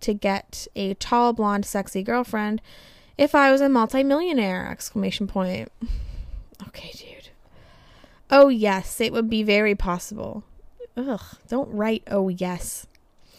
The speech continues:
Becoming a multimillionaire was the only, in all capitals, way I had, uh, way I could have such an experience, and winning the lottery was the only, all caps again,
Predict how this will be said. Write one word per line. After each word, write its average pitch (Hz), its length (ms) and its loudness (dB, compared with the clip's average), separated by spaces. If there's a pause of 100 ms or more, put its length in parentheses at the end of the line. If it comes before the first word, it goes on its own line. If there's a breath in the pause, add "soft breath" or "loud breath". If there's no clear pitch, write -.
(380 soft breath)
Becoming 302 340 -2
a 294 60 0
multimillionaire 220 920 0
was 208 300 0
the 196 260 -4 (120)
only, 247 680 6 (100)
in 196 120 -4
all 202 200 -2
capitals, - 680 -4 (280 loud breath)
way 233 220 6
I 226 140 2
had, 214 640 0 (640)
uh, 202 500 0 (280)
way 233 200 6
I 233 120 4
could 226 140 -2
have 208 220 2
such - 280 -4
an 196 80 -4
experience, 233 680 0
and 220 140 0
winning 285 200 -2
the 262 80 0
lottery 214 440 2
was 202 200 0
the 214 200 -6 (100)
only, 226 640 6 (320)
all 202 140 2
caps 208 320 0
again, 190 440 0